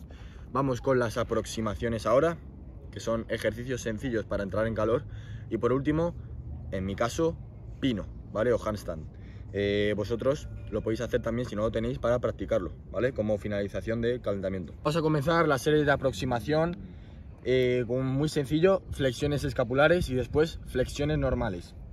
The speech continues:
Todo el mundo lo puede hacer, si no, apoya las rodillas. Flexiones escapulares quiere decir que vas a hacer una retracción escapular y protracción, ¿vale? Hunde el pecho y saca el pecho, ¿vale? Aquí. Los codos siempre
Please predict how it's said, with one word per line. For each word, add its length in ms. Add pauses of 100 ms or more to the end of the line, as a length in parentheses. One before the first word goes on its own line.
(240)
Todo 140
el 40
mundo 200
lo 80
puede 160
hacer, 240
si 120
no, 220
apoya 260
las 140
rodillas. 420 (800)
Flexiones 320
escapulares 560
quiere 160
decir 300
que 240
vas 240
a 240 (720)
hacer 380
una 200
retracción 600
escapular 540 (800)
y 120
protracción, 580
¿vale? 200
Hunde 240
el 80
pecho 540 (520)
y 120
saca 280
el 120
pecho, 320 (200)
¿vale? 260 (380)
Aquí. 280 (1080)
Los 180
codos 300
siempre 440